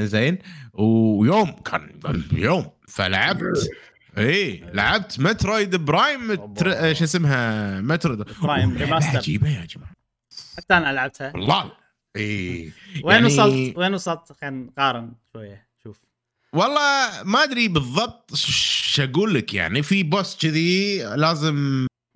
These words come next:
Speaker 1: أطق الشمس مالته.
Speaker 2: إيه، عرفته.
Speaker 1: <laughs> ع-، ع-، عر-،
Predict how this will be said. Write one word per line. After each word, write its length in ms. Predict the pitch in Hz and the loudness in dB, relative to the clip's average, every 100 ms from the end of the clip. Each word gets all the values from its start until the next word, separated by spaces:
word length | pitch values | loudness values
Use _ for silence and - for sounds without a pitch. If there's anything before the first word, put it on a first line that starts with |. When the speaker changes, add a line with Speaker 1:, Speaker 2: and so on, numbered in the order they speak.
| _ - | _ -6
Speaker 1:
أطق 360 | 131 139 170 143 | -4 -2 -2 -2
الشمس 540 | - - 175 160 135 143 | -2 0 0 0 -2 0
مالته. 580 | 151 147 170 208 233 135 | 0 0 -2 -2 -2 -2
Speaker 2:
إيه، 300 | 147 135 - | 0 0 0
عرفته. 400 | 311 156 240 180 | 0 0 0 -2
Speaker 1:
<laughs> 0 | |
ع-، 180 | 120 107 | -2 -4
ع-، 360 | - - 117 - | -8 -8 -4 -4
عر-، 440 | - 104 139 147 | -4 -2 0 2